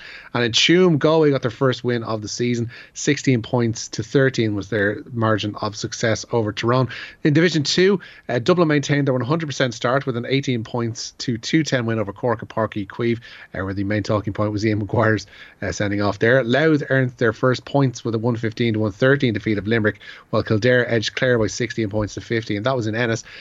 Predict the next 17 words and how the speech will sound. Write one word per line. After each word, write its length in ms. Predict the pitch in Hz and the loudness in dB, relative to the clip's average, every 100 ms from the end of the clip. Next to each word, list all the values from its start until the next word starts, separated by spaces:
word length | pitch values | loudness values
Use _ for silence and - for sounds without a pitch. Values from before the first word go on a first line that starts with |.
| - 123 | -8 -4
Uh, 80 | |
Donegal 600 | 123 180 160 156 180 170 165 | 2 4 4 4 4 2 0
looks 200 | 156 - | -2 0
set 140 | 156 | -2
to 60 | 143 | 2
be 100 | 147 | 4
without 260 | 139 143 | 4 0
captain 360 | - 151 143 127 | 0 -4 -2 -6
Paddy 280 | - - 139 | -6 -2 0
McBrearty 520 | 123 - 143 160 143 | 0 2 4 4 -2
for 80 | 131 | -2
the 80 | 120 | -4
remainder 380 | 120 147 160 123 | 0 2 2 2
of 200 | 110 123 | 0 2
their 200 | 151 185 | 4 4
league 220 | 143 113 | 4 2
campaign. 440 | 110 107 113 113 | -2 0 0 0